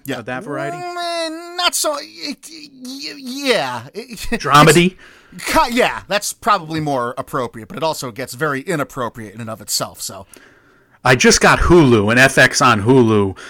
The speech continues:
Speaker 2: is like, I'm mowing down one thing after another, uh, on there with Fosse Verdon to What We Do in the Shadows. So I'm working my way down. If this quarantine keeps, uh, you know,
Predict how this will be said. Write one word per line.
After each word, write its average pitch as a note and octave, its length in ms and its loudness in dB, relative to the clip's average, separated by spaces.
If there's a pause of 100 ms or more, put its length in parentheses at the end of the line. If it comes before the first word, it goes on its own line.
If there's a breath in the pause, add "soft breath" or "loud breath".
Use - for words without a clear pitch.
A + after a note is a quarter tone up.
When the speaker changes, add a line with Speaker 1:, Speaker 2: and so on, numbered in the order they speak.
(140 loud breath)
Speaker 2:
is A2 240 0
like, G#2+ 200 0
I'm A2 200 0
mowing A#2+ 340 4
down G#2+ 300 2
one A2+ 160 2
thing G#2+ 180 -2
after G#2 220 -4
another, G2+ 580 0
uh, G#2 380 -6
on G#2 260 0
there G#2 260 2
with F#2+ 140 -8
Fosse G#2+ 300 -2
Verdon G#2+ 540 2
to G2+ 80 -2
What A2+ 200 -2
We A#2 100 -2
Do A2 200 -4
in G2+ 60 -6
the F#2+ 60 -6
Shadows. G#2+ 520 0
So G#2 200 -6 (240 loud breath)
I'm C3 140 4
working F#3+ 300 6
my C#3 120 -10
way C3 220 -10
down. G#2+ 320 -14
If G2 120 -20
this C3 140 -20
quarantine B2 680 -18 (340 loud breath)
keeps, C3 340 -20
uh, B2+ 80 -18
you B2 220 -18
know, G2 220 -20